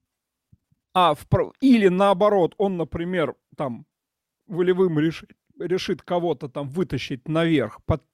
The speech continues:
подтащит до своего уровня и даже сделает там равноправным собеседником, и в этот момент он фактически этого человека потеряет, потому что у него начнется overqualify,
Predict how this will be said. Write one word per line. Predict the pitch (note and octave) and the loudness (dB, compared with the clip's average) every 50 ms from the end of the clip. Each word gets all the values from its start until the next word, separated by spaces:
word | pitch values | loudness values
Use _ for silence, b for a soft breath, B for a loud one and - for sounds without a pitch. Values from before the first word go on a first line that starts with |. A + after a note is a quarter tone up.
| _ _ - | _ _ -2
подтащит | - E3 - _ _ - G3 F3 - - - D3 C3 | -2 -2 -4 _ _ 2 2 2 2 0 -6 -8 -8
до | C3 D3+ | -10 -14
своего | - - F3+ E3+ F3 F3+ F3 F3+ F#3 F3+ - | -8 -4 2 4 4 6 6 6 6 4 4
уровня | - G3 E3+ D3+ C#3 C3 B2 B2+ B2+ C3 | 2 0 2 2 0 -2 -4 -8 -10 -10
и | - - D3+ | -10 -10 -10
даже | D3 D3+ D#3 C#3 B2 C3 C#3 B2+ | -6 -4 -4 -4 -4 -6 -8 -8
сделает | B2 C3 C#3 C#3+ C#3+ B2 A#2+ A#2 A2+ A2 - _ | -10 -8 -6 -6 -6 -6 -6 -8 -10 -12 -14 _
там | - A#2+ A2+ A2+ _ b b b b b b b b | -14 -14 -14 -14 _ b b b b b b b b
равноправным | C3+ C#3 C#3 D3 D#3 D3 - D#3 D3 C3 B2+ C3 C3 | -4 -4 -4 -4 -6 -4 -2 -2 -2 -2 -4 -6 -10
собеседником, | - - D#3+ D3+ E3 D3 - C#4+ D4+ D#4+ F4 C4+ F#3+ - - C3 B B B B B | -10 -10 -10 -8 -8 -8 -8 -8 -8 -6 -6 -6 -4 -4 -6 -8 B B B B B
и | D#3 D#3+ | -2 0
в | F#3 | 0
этот | A3+ G#3 A3 D3+ - | 0 -2 -4 -8 -6
момент | D#3+ D#3+ F3+ A#3 C#4 C#4 A3+ | -6 -6 -4 -2 -4 -4 -4
он | G#3 F3 - | -8 -8 -6
фактически | - D#3 C#3+ - - A3+ G3+ - - - F3 | -8 -8 -8 -8 -10 -12 -12 -10 -6 -6 -6
этого | E3+ - E3 D#3 C#3+ | -4 -2 -4 -4 -4
человека | - - F3 D#3+ D3 C3 - C#3+ | -4 -4 -2 -2 -2 -4 -6 -10
потеряет, | B2 - C#3 A#2+ - E3+ F3+ E4 C#4 C4+ A#3+ - - | -12 -10 -12 -10 -8 -8 -6 -4 -2 -2 -4 -4 -8
потому | - C#3 - C#3+ D#3 F3+ E3+ | -12 -6 -6 -4 -4 -4 -6
что | - - D#3+ | -6 -6 -6
у | D3 | -6
него | D3 D#3 D#3 D#3 | -4 -4 -4 -4
начнется | D3+ D3 C3+ - E3 D3+ C3+ - D3+ | -4 -6 -6 -6 -8 -8 -6 -6 -6
overqualify, | C3+ B2+ B2+ B2+ - - G3 A#3 B3 A#3 G#3+ - - C3 G#2 | -4 -4 -6 -8 -6 -6 -4 -2 -2 -4 -4 -4 -6 -6 -6